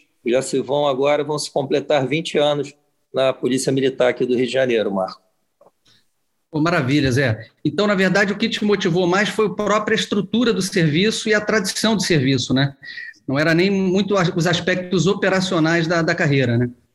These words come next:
Speaker 1: Exatamente. Eu, o que me motivou na época foi isso,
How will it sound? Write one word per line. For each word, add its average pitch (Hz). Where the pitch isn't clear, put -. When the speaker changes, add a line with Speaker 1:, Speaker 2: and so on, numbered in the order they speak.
Speaker 1:
Exatamente. 139
Eu, 123
o 135
que 160
me 175
motivou 147
na 135
época 147
foi 160
isso, 147